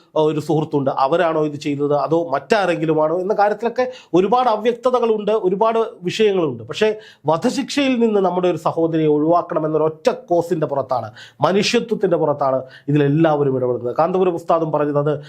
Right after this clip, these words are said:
ജാതിയോ മതമോ മറ്റൊന്നുമല്ല. അദ്ദേഹം പറഞ്ഞത് നമ്മുടെ ഒരു സഹോദരി, അല്ലെങ്കിൽ മനുഷ്യത്വത്തിൻ്റെ പേരിൽ ഞങ്ങൾ നടത്തിയ ഒരു ഇടപെടലാണ് എന്നാണ്. എന്തായാലും കാന്തപുരത്തിൻ്റെ പവർ അറിഞ്ഞു തുടങ്ങിയിരിക്കുന്നു നമ്മുടെ രാജ്യം, അല്ലെങ്കിൽ അത് വീണ്ടും, ആ, പ്രകടമാവുകയാണ്. കാരണം അവിടെ ഇപ്പോൾ ചർച്ചകൾ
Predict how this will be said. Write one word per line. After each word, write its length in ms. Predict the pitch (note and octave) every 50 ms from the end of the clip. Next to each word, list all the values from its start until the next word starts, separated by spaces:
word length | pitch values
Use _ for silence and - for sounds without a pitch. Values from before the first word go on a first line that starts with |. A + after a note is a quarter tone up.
| - - _ - D3+
ജാതിയോ 320 | D3 D#3+ D3+ D#3+ D#3+ D#3 D3+ D3
മതമോ 280 | C#3+ D3 D3+ D3 D3 D3
മറ്റൊന്നുമല്ല. 640 | C#3+ C#3+ D3 E3+ F#3 A3 B3+ C#4 C4 G3+ E3 D3 C#3+ C3+ C3
അദ്ദേഹം 220 | C3 D#3+ D3 D3+ D#3 C#3+
പറഞ്ഞത് 320 | C#3+ C#3 C#3 C#3+ C3+ C3+ C3+ C3+ C3+
നമ്മുടെ 200 | C#3+ E3+ F3+ F3 E3+
ഒരു 100 | D#3+ - -
സഹോദരി, 400 | D3+ C3 D3+ D3+ C#3+ C#3+ B2+ B2 A#2+
അല്ലെങ്കിൽ 220 | B2+ C#3 C#3 D3+ E3 D#3+ - - - - - C#3+
മനുഷ്യത്വത്തിൻ്റെ 600 | D#3+ F#3 F3 - B3+ F#3 A#3+ A3 F#3 G#3 F#3+ F3+ E3+
പേരിൽ 180 | E3 D#3 D#3 D3+ D3+
ഞങ്ങൾ 160 | D3 D3 D3+ C#3+ D3
നടത്തിയ 300 | C#3+ - - - C#3+ C3+
ഒരു 80 | C3+ C3 C3
ഇടപെടലാണ് 440 | C3+ C3+ B2+ B2 A#2 A2 A2 G#2+ G#2+ G2
എന്നാണ്. 220 | F#2+ F#2 F#2+ F#2+ G#2+
എന്തായാലും 300 | A#2+ C#3 D3+ E3 E3+ E3+ E3+ - - - - - D3
കാന്തപുരത്തിൻ്റെ 840 | D3+ F3+ G3+ A#3 G#3+ A3+ G#3+ G#3 G3+ F#3+ - - - F3+ F3 F3+ F3 -
പവർ 220 | E3 E3 F#3+ G#3+ G3 D#3+ D#3 - - - _ _ - B2+ D3
അറിഞ്ഞു 260 | E3+ F#3 G3 G#3+ G3 D#3+
തുടങ്ങിയിരിക്കുന്നു 640 | F3 E3 F3+ F#3 G3 F#3+ F#3+ F3 D#3+ - F3 D#3 D#3 D3+ C#3+ C#3
നമ്മുടെ 200 | C#3+ C#3+ C#3+ C#3 C#3
രാജ്യം, 260 | C#3 C3+ C3+ D3+ D3
അല്ലെങ്കിൽ 220 | C#3+ D3 D3+ D#3 C#3+ D3
അത് 100 | D#3 E3+ D3 C#3
വീണ്ടും, 300 | D#3+ F#3 G#3 F#3 G#3+ G#3 F3 - - - _ - C#3
ആ, 60 | C#3 C3+ - D#3
പ്രകടമാവുകയാണ്. 840 | E3+ F3+ G#3+ B3+ G#3+ - - E3+ D#3+ D#3 D3 C#3+ C#3+ C#3 C#3 C3 - D3+
കാരണം 280 | D3+ D#3 F3 B3 C#4+ - - _ _ - _ - D#3+
അവിടെ 260 | F3+ B3+ B3+ G3 E3+ D#3+ D#3 D#3+ - _ _ _ _ -
ഇപ്പോൾ 200 | - D#3+ D#3 D#3+ D#3 D3 D3 D3
ചർച്ചകൾ 440 | F3 D#3+ D#3 D#3+ - A3 G3+ G3 F3+